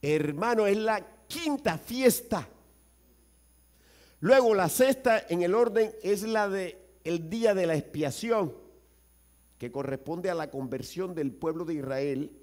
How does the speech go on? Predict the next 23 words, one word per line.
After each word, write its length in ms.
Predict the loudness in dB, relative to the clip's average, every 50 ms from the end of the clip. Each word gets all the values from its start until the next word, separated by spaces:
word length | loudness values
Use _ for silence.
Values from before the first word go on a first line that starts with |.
| -20 _ _ _ _ _ _ _ _ _
durante 500 | -12 -8 -6 -4 -2 -4 -4 -4 -4 -4
la 120 | -4 -4 -6
tribulación. 680 | -6 -6 -6 -4 -6 -6 -6 -6 -6 -6 -6 -6 -8 -12 -18 -20 -20 _ _ _ _ _ _ _ _ _ _ _ _ _ _ -10
Mira 240 | -8 -6 -6 -6
cómo 220 | -6 -6 -6 -6 -6
son 220 | -6 -8 -8 -6
las 80 | -6 -6
misericordias 680 | -6 -6 -6 -8 -10 -10 -10 -10 -10 -8 -6 -4 -4
del 140 | -4 -4 -6
Señor. 420 | -6 -8 -6 -6 -6 -8 -8 -12 -18 -20 _ _ _ _ _ _ _ _ _ _ -14
Este 280 | -14 -12 -10 -10 -8
pueblo 320 | -6 -6 -4 -4 -4 -4 -4
duro 240 | -4 -4 -4 -4
de 120 | -6 -6 -6
cerviz, 520 | -6 -6 -8 -6 -6 -8 -8 -8 -10 -14 -20 -20 _ _ _
este 300 | -14 -14 -10 -10 -10 -8
pueblo, 520 | -6 -6 -4 -4 -4 -4 -4 -6 -8 -10 -14 -18 -18
eh, 760 | -14 -12 -12 -10 -10 -10 -10 -10 -10 -10 -12 -14 -16 -18 -20 _ _ _ _ _ _ _
ignominioso, 840 | -12 -10 -8 -6 -6 -6 -6 -6 -4 -2 -2 -2 -4 -6 -8 -10 -10
este 200 | -10 -8 -8 -10
pueblo, 440 | -8 -6 -4 -4 -4 -4 -6 -6 -8 -12 -16 _ _ _ _ _ _ _ _ _ _ _ _ _ _ _ _ _
eh, 540 | -12 -10 -8 -8 -8 -8 -8 -8 -8 -8 -8 -10
apóstata, 760 | -12 -12 -6 -4 -4 -4 -4 -6 -10 -10 -8 -10 -12 -12 -14